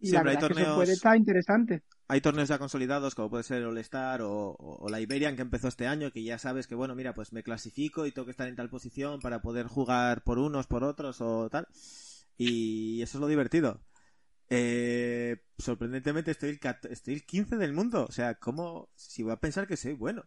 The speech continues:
Speaker 1: Madrid, robaste el elo a todo el mundo. Si es que fuiste allá a por elo.
Speaker 2: <laughs> Que, o sea, pasé del cien al quince, tío. Soy la hostia.
Speaker 1: No, pero fi-, fijaos, cuando,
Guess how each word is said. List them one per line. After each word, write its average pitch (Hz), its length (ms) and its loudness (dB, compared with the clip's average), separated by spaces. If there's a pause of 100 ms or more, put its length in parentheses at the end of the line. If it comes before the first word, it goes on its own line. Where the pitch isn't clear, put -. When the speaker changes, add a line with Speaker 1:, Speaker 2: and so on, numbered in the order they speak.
(200)
Speaker 1:
Madrid, 220 360 10
robaste 220 500 10
el 214 80 10
elo 220 120 10
a 220 60 10
todo 220 120 6
el 208 60 6
mundo. 220 340 10
Si - 140 6
es 190 60 8
que 208 260 8
fuiste 214 340 8
allá 214 340 12
a 214 180 10
por 208 160 10
elo. 254 180 12
Speaker 2:
<laughs> 370 380 6
Que, 269 140 2
o 202 60 -6
sea, 202 140 -2 (200)
pasé 220 320 4
del 247 240 -2
cien 226 240 -6
al 208 180 2
quince, 262 420 4
tío. 233 420 0
Soy 196 240 -4
la 214 120 2
hostia. 277 320 -2 (140)
Speaker 1:
No, 269 100 8
pero 330 160 12 (460)
fi-, 247 160 6 (100)
fijaos, 240 640 10
cuando, 196 560 8